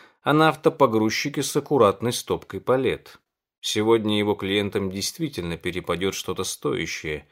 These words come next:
Я выскочил из машины, снял несколько кадров на длинном фокусе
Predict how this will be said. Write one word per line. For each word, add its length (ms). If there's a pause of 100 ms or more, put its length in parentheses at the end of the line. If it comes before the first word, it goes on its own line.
(800)
Я 160
выскочил 540
из 100
машины, 540
снял 380
несколько 420
кадров 460
на 100
длинном 380
фокусе 680